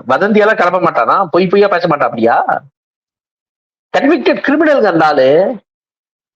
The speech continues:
ரெண்டு கன்விக்ஷன் கிடைச்சிருக்கு அந்த ஆளுக்கு. லாஸ்ட் டைம் நம்மளும் ஒரு இன்டர்வியூல முழிச்சிட்டு இருந்தேனா, டக்குன்னு கேட்டாங்க, "எந்த கன்விக்ஷன்?" டக்குன்னு ஞாபகம் வரல எனக்கு. அப்புறம் எடுத்து பார்த்தேன். பெரியார் சிலையை உடைப்பேன்னு சொன்னதுக்கும், கனிமொழியை ரொம்ப கொச்சையா பேசுனதுக்கும்,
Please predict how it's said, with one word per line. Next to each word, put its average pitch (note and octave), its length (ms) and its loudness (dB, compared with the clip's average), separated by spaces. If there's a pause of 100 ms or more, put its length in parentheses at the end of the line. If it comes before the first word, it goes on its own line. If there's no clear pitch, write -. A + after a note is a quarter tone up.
(320)
ரெண்டு A3 300 2
கன்விக்ஷன் B3+ 460 -2
கிடைச்சிருக்கு G#3+ 420 0
அந்த E3+ 120 0
ஆளுக்கு. D3 500 0
லாஸ்ட் D3 240 0
டைம் A#3 140 0
நம்மளும் G#3 300 2
ஒரு G#3+ 160 2
இன்டர்வியூல A3 320 2
முழிச்சிட்டு G3 400 0
இருந்தேனா, D3+ 360 0 (420)
டக்குன்னு D4 240 0
கேட்டாங்க, C4 220 0
"எந்த A#3 180 0
கன்விக்ஷன்?" G#3+ 580 -2
டக்குன்னு G3+ 140 0
ஞாபகம் F3 340 0
வரல C3+ 80 2
எனக்கு. A#2 180 0
அப்புறம் C#3 200 0
எடுத்து D#3 180 -4
பார்த்தேன். - 360 -2 (960)
பெரியார் A#3+ 380 0
சிலையை A3+ 300 0
உடைப்பேன்னு G3 380 0
சொன்னதுக்கும், D#3 760 0 (420)
கனிமொழியை A#3+ 420 2
ரொம்ப A3 320 0
கொச்சையா G3 120 -2
பேசுனதுக்கும், G3 880 0